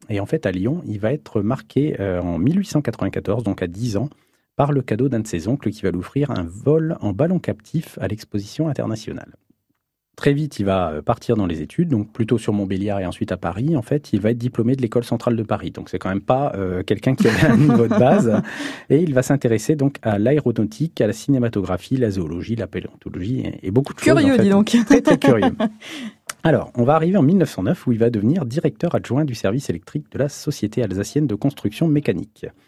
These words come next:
Speaker 1: Et ensuite, en mille neuf cent onze, à, chez Peugeot, donc où il va mettre au point la dynamo d'éclairage.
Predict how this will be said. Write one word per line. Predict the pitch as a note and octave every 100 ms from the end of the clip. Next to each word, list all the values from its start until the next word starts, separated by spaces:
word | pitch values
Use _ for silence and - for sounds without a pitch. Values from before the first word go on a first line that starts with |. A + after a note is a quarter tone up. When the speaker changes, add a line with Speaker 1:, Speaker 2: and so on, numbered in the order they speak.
| _ -
Speaker 1:
Et |
ensuite, | F#2+ - C#3+
en | G#2+
mille | G2
neuf | G2
cent | F#2
onze, | G2+ D#3 -
à, | D3+ - -
chez | - B2
Peugeot, | A2+ G2+ D3 - _ - - -
donc | C#3 D3
où | D3+
il | A#2
va | A#2
mettre | E3+ -
au | A#2
point | - G2 D3+ _ _ _ _ _ _
la | A#2+ C#3+ F#3+
dynamo | A#2 D3+ E3+ B2 D3+
d'éclairage. | C#3+ - G#2 F#2+ G#2